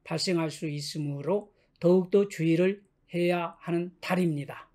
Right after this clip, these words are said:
또한 다른 사람과 금전거래는 돌이킬 수 없는 불화를 만들 수 있고 손해를 만들 수 있으므로 각별히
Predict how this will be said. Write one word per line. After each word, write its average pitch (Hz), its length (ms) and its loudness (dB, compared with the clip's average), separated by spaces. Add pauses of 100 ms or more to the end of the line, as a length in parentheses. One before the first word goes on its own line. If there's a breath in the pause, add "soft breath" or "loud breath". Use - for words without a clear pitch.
(100)
또한 226 480 6
다른 214 320 4
사람과 196 680 4
금전거래는 202 1600 4 (340 soft breath)
돌이킬 226 480 2
수 208 220 2
없는 196 340 2 (240)
불화를 185 560 6
만들 185 300 2
수 170 180 -4
있고 160 460 -2 (140)
손해를 233 800 6
만들 170 340 0
수 190 180 -4
있으므로 156 840 -4 (200)
각별히 170 720 0